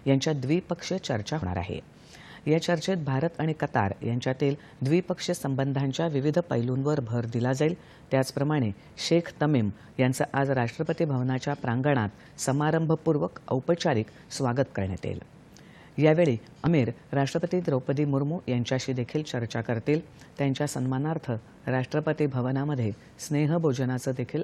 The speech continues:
आयोजन करण्यात आलं आहे. शेख तमीम बिन हमाद अल थानी दोन दिवसांच्या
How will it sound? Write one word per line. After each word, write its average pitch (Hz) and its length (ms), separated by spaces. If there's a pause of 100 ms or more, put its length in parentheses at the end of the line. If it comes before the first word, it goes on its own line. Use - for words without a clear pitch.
आयोजन 117 360
करण्यात 104 400
आलं 107 160
आहे. 107 200 (1040)
शेख 202 260 (160)
तमीम 175 360
बिन 151 340
हमाद 139 460 (120)
अल 139 140 (100)
थानी 131 280 (280)
दोन 147 280
दिवसांच्या 143 540